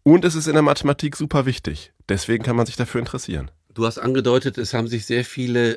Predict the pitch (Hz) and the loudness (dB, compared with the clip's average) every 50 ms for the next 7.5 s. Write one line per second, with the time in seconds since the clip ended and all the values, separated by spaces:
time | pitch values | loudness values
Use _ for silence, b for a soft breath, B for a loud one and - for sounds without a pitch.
0 | - - - 101 107 107 107 - 110 107 - 117 107 95 90 104 113 117 - 127 | -4 -6 -2 0 0 0 0 -2 -4 -2 -2 -4 -4 -2 -2 -2 -2 -2 -2 -2
1 | 104 104 113 110 - - 110 104 95 101 98 92 95 95 90 - 151 143 - - | -2 -2 -2 -4 -4 -4 -4 -2 -2 -2 -2 -2 -4 -6 -6 -6 -6 -8 -8 -8
2 | - 104 82 - - 90 92 - - 101 - - 113 104 - 98 90 98 120 131 | -8 -8 -6 -6 -6 -8 -6 -6 -8 -6 -4 -2 -4 -2 -2 -2 -2 0 0 -2
3 | - - - - 120 117 123 123 117 107 113 113 113 104 - 127 113 113 104 120 | -2 -4 -6 -2 -2 -2 0 -2 -4 -6 -6 -6 -6 -4 -4 -2 -2 0 2 2
4 | 120 107 - - 90 82 - 87 87 87 95 101 95 - 110 107 107 101 101 120 | 2 2 0 -4 -8 -8 -6 -6 -6 -4 -4 -6 -6 -6 -8 -6 -4 -2 -2 -4
5 | 131 - 170 151 127 - 147 135 113 - - 123 95 95 95 98 92 101 104 113 | -2 -4 -4 -6 -4 -4 -4 -4 -4 -6 -8 -8 -6 -4 -4 -2 -2 -2 -2 -2
6 | 143 - - - 120 117 120 - - 117 101 113 107 104 101 - - 110 95 - | -2 -4 -6 -8 -8 -8 -8 -8 -8 -6 -2 -2 -2 -2 -4 -6 -8 -10 -10 -10
7 | 98 95 107 101 90 95 104 117 135 139 | -8 -6 -4 -4 -2 -2 -4 -4 -6 -6